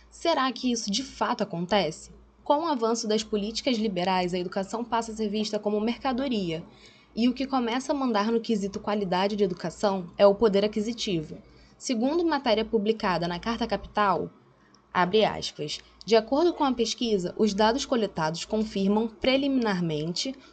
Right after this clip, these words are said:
o avanço da mercantilização e privatização da educação básica do país, sendo a mercantilização entendida como o ato de transformar, no âmbito do capitalismo, tudo que for possível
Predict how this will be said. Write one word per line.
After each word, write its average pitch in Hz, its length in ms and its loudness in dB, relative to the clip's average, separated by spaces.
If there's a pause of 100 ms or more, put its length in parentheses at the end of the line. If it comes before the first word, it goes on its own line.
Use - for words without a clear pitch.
(100)
o 240 140 4
avanço 220 400 2
da 220 80 2
mercantilização 240 1200 0
e 233 100 0
privatização 233 960 -2
da 208 100 4
educação 220 460 -2
básica 190 300 0
do 202 100 2
país, 202 500 -2 (380)
sendo 226 240 2
a 226 60 4
mercantilização 214 1080 0
entendida 233 560 2
como 214 280 0
o - 20 4
ato 180 180 0
de 170 140 -2
transformar, 208 800 -2 (400)
no 220 220 8
âmbito 190 320 4
do 180 100 2
capitalismo, 196 840 0 (320)
tudo 339 220 10
que 349 100 -4
for 269 220 0
possível 220 680 0